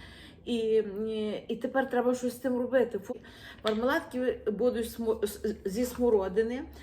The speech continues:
Зі смородини джему я зроблю зараз компот.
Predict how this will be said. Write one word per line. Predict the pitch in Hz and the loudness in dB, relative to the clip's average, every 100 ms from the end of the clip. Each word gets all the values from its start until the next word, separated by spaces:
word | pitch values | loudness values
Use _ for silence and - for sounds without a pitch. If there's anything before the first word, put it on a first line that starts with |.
| - | -8
Зі | 208 | -4
смородини | 233 233 240 277 233 226 220 | -4 -4 0 2 2 0 0
джему | 214 214 214 247 | 0 0 -2 -4
я | 262 233 | 0 0
зроблю | 220 226 214 208 | 2 0 0 0
зараз | 214 208 208 - | 0 0 -2 -6
компот. | - 214 - 180 | -4 -4 -2 -2